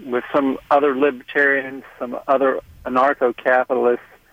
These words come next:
and some of them, I know there's many flavors, but some of them don't even want to participate in voting 'cause it's,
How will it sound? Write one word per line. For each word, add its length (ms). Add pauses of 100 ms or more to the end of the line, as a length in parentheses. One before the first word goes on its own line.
(600)
and 240
some 280
of 300
them, 380 (840)
I 60
know 160
there's 200
many 260
flavors, 560 (560)
but 200
some 120
of 120
them 220
don't 220
even 340 (180)
want 260
to 160
participate 440
in 140
voting 440 (460)
'cause 220
it's, 160